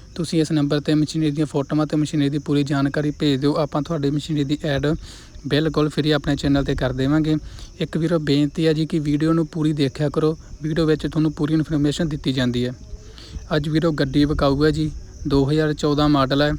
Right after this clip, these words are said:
ਰੇਟ ਚਾਰ ਲੱਖ ਪਝੱਤਰ ਹਜ਼ਾਰ ਰੁਪਏ ਵੀਰ ਡਿਮਾਂਡ ਕਰਦੇ ਆ। ਏਰੀਆ ਫਿਰੋਜ਼ਪੁਰ ਆ ਵੀਰਾਂ ਦਾ। ਕੰਟੈਕਟ ਨੰਬਰ ਹੈ ਚੁਰਾਨਵੇਂ ਇੱਕ ਸਤੱਤਰ ਬਹੱਤਰ ਤਿੰਨ ਉਨਾਹਠ।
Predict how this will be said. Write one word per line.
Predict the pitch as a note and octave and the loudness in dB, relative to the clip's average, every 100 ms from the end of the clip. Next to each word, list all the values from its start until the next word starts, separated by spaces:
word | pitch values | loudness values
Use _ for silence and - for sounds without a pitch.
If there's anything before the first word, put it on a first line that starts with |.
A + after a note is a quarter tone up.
| - - - | -6 -12 -2
ਰੇਟ | D3 C#3+ | 0 2
ਚਾਰ | D3+ D#3 C#3+ | 2 2 2
ਲੱਖ | D3 D3 - | 2 -2 -4
ਪਝੱਤਰ | D#3+ E3 D3 D#3 | -4 -2 -2 0
ਹਜ਼ਾਰ | E3+ | 2
ਰੁਪਏ | D3+ C#3+ D3 | 2 2 2
ਵੀਰ | C#3+ D3 | 2 2
ਡਿਮਾਂਡ | C3+ C3 B2+ | 2 2 0
ਕਰਦੇ | A#2+ C#3 C3+ D3 | 0 -2 0 0
ਆ। | D3+ D3+ - - - - | 0 -4 -10 -14 -12 -4
ਏਰੀਆ | - D3 D#3 | 0 2 2
ਫਿਰੋਜ਼ਪੁਰ | D3+ D3 C3+ C3 D3 | 0 0 0 0 2
ਆ | D3 | 2
ਵੀਰਾਂ | C#3+ D3 D3 | 2 2 2
ਦਾ। | D3 D3 - - - | 2 -2 -6 -12 -6
ਕੰਟੈਕਟ | - C#3 D3 C#3+ | -4 0 0 0
ਨੰਬਰ | D3+ D3 D#3 | -2 0 0
ਹੈ | D#3 | -2
ਚੁਰਾਨਵੇਂ | - D3 D3 D3+ D3+ | 0 2 2 2 2
ਇੱਕ | E3+ - E3 | 0 -2 -2
ਸਤੱਤਰ | D3+ C#3 D3 - D#3 D#3+ - - E3 | -2 -4 -6 -2 -2 -2 -6 -8 -2
ਬਹੱਤਰ | D3+ - D3+ | -2 0 -2
ਤਿੰਨ | C#3+ D3 | 0 2
ਉਨਾਹਠ। | C#3+ C3 C#3 D3 | 2 4 2 0